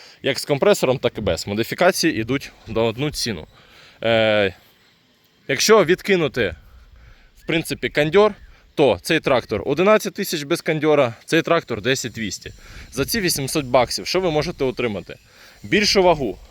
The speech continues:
е, кращі чулки, більший передній міст, кращу кабіну, компресор або його відсутність, вибирайте самі, е, кондиці-, а, ну, кондиціонер, ладно, відкинули, і, е,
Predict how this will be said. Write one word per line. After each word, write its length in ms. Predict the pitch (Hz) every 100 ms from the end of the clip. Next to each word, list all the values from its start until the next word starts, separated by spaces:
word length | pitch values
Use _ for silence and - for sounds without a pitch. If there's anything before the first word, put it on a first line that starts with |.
| - - - -
е, 320 | 110 117 110 -
кращі 480 | 151 190 - 151
чулки, 480 | - 165 147 - 90 - - - - -
більший 340 | 185 185 180
передній 420 | 139 156 160 156
міст, 300 | 139 101 - - - - -
кращу 440 | 127 170 175 180
кабіну, 400 | 185 143 120 87 69 - - - - -
компресор 640 | 175 175 170 127 - 156
або 260 | 143 143 180
його 200 | 170 170
відсутність, 540 | 175 190 180 170 -
вибирайте 400 | 147 143 147 147
самі, 440 | - 147 135 117 120 -
е, 420 | 113 110 107 104 95 - -
кондиці-, 480 | - 208 175 - 165
а, 160 | 139 120
ну, 120 | 120
кондиціонер, 460 | 131 120 - 123 107
ладно, 220 | 101 104
відкинули, 500 | 117 - 202 185 160 - - - -
і, 220 | 226 226 - - -
е, 600 | 120 120 113 113 110 98